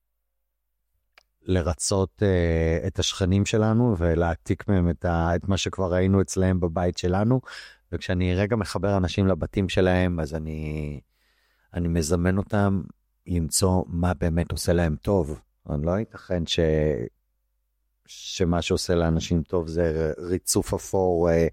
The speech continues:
שמונים על שמונים, או לכולם עושה טוב, אה, ספת רייש. לא, תתחברו רגע למה אתם באמת אוהבים, לצבעים שעושים לכם טוב,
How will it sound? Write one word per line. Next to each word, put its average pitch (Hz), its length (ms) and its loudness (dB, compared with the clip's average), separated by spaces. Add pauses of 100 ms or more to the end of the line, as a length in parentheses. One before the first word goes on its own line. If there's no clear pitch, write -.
(340)
שמונים 95 480 2
על 95 100 2
שמונים, 92 640 2
או 87 380 0 (140)
לכולם 98 580 2
עושה 98 260 0
טוב, 92 460 0
אה, 90 200 4
ספת - 500 -4
רייש. 90 520 0 (400)
לא, 151 200 2 (100)
תתחברו 123 500 -2
רגע 113 200 2
למה 98 240 0
אתם 90 320 -8
באמת 85 500 -2
אוהבים, 80 540 0
לצבעים 85 640 -4
שעושים 78 400 -2
לכם 76 300 0
טוב, 73 380 -2